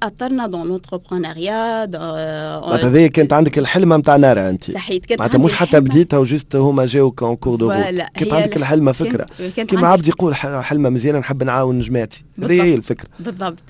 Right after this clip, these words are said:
Speaker 1: انا كانت عندي
Speaker 2: نجمت
Speaker 1: الحلمه.
Speaker 2: ترد على ارض الواقع غراس سو
Speaker 1: فوالا،
Speaker 2: بروجي. مانيفيك.
Speaker 1: اكزيكيسيون، معناها
Speaker 2: إيه،
Speaker 1: ريت
Speaker 2: إيه.
Speaker 1: تعديت من فاز ديدياسيون ليكزيكيسيون. لا بري دو طون ليدياسيون الحقيقه ثلاث سنين، آه، وبار لا سويت ليكزيكيسيون كانت في عام ونص، آه،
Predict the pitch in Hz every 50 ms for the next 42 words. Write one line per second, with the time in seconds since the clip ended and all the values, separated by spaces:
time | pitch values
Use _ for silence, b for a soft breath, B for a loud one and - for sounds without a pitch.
0 | - 214 214 220 226 - 254 247 - 247 - 131 135 147 202 180 - 339 294 285
1 | 302 311 - 156 170 190 165 170 151 160 165 165 165 143 139 143 165 208 - -
2 | 180 180 170 151 175 - - 151 147 156 - - - - 240 247 233 185 180 -
3 | 117 117 113 262 302 - - 208 175 208 254 269 - - 226 214 - - 214 185
4 | 156 156 - - 175 190 185 190 196 269 - - - - 175 196 196 185 262 -
5 | - 202 190 190 190 - - 247 226 190 180 180 175 170 175 170 180 180 - 277
6 | 277 262 247 214 190 202 220 - 226 226 - - 151 - B B B B B B
7 | _ - - 190 202 208 208 - 262 262 190 185 185 185 - 220 208 190 190 170
8 | 165 175 170 170 170 - 220 208 170 170 - - - 170 - 180 175 - 165 -
9 | - 170 - - 180 208 247 269 302 269 - - _ _ - - 160 175 175 180
10 | 185 180 180 180 - 269 302 254 247 185 185 - 269 294 320 311 240 220 233 196
11 | 202 262 285 - 214 - - 254 269 269 262 - 254 254 262 - - - 208 190
12 | 208 220 208 190 165 165 180 208 240 - - - - - 208 208 208 214